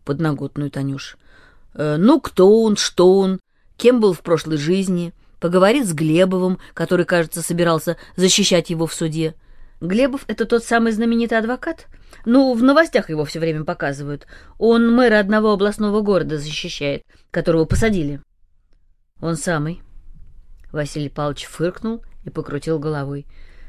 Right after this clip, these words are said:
Неплохо, должно быть, писака жил. Глебов, по моим сведениям, стоит сто тысяч в час. Долларов? Ахнул кто-то из девчонок. Да ладно, рублей, конечно.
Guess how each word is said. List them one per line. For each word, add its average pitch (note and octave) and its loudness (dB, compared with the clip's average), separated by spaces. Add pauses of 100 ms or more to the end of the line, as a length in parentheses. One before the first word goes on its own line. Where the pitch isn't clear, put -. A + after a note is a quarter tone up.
(180)
Неплохо, A#3 2
должно G#3 0
быть, G3+ -2
писака G#3 -4
жил. G3 -4 (400)
Глебов, E3 0
по D#3+ -6
моим D#3 -4
сведениям, D3 -6 (260)
стоит - -4
сто - -2
тысяч E3+ -8
в - -18
час. - -8 (500)
Долларов? C#4+ 2 (280)
Ахнул F3+ 0
кто-то - -8
из D#3 -6
девчонок. D#3 -10 (420)
Да D#3 -4
ладно, D3 -2
рублей, F3 0
конечно. C#3+ -8